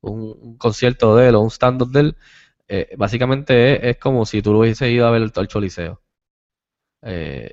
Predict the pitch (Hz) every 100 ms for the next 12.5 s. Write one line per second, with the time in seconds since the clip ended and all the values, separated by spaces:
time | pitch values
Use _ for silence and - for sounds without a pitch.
0 | - - - - 98 92 110 - - 113
1 | - 107 110 117 - - 123 120 95 110
2 | 98 - 95 85 76 76 80 - _ _
3 | _ _ - _ _ _ _ 98 95 113
4 | 190 107 104 - 170 104 80 110 110 104
5 | 101 104 - 143 156 156 101 147 104 -
6 | - 90 92 92 101 110 95 69 64 _
7 | _ 98 101 104 - 107 104 98 - 120
8 | 98 69 98 107 104 104 120 101 95 95
9 | 101 101 104 92 90 85 90 87 95 -
10 | _ _ _ _ _ 87 - 90 92 101
11 | 104 104 92 120 120 101 90 85 80 82
12 | 87 - 87 76